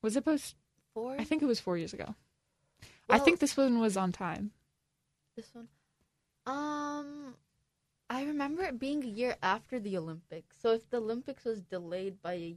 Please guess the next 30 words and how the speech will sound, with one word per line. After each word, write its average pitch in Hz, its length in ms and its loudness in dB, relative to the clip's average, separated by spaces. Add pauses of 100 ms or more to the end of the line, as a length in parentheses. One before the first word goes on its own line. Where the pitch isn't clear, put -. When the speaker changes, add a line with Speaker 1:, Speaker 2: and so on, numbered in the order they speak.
Speaker 2:
year, 175 240 -8
then 175 160 -12
the 170 80 -10
Winter 180 440 -10
Olympics 175 560 -10 (1160)
would 190 120 -8
have 175 120 -8
been 175 180 -6
delayed 160 440 -6 (160)
to 185 80 -4
Speaker 1:
What? 156 240 -2
Speaker 2:
this 165 160 -2
year, 196 480 -12 (160)
maybe? 214 220 -20 (960)
Speaker 1:
No, 220 280 8 (260)
Speaker 2:
'Cause 190 320 -4
Speaker 1:
I 208 80 4
think, 339 400 2
well, 254 260 6
I 226 120 4
think 269 380 -2
that 226 300 2
the 208 140 2
Summer 214 300 2
Olympics 202 520 4
were 196 100 4
supposed - 340 2
to 208 140 -4
happen 185 500 4
in 180 540 6